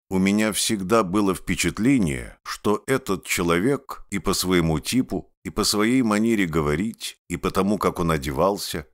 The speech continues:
и по всему его поведению, был живым анахронизмом, в самом, впрочем, положительном смысле этого слова.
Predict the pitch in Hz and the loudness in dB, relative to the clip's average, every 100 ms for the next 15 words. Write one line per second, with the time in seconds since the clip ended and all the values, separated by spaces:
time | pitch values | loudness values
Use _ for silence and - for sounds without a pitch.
0 | _ 101 - 98 - 110 117 104 85 80 | _ -6 -2 -2 0 2 2 2 0 -2
1 | 85 73 76 95 139 95 65 57 _ - | -2 -2 0 0 0 -2 -4 -10 _ -12
2 | 78 120 127 92 85 80 117 156 135 - | -2 2 2 0 0 2 2 2 0 -2
3 | 113 110 - 101 98 90 90 82 73 60 | 0 0 -2 -2 0 0 0 -2 -2 -6
4 | _ _ - - 113 143 139 120 - 120 | _ _ -8 -2 2 2 2 -2 -2 -2
5 | 117 - 107 - 95 90 80 120 - 120 | 0 0 -4 -2 2 2 4 0 0 0
6 | 117 110 - 87 90 - 90 82 85 80 | 0 0 -2 0 0 0 -2 -2 -2 -2
7 | 80 69 52 50 | -2 -6 -6 -12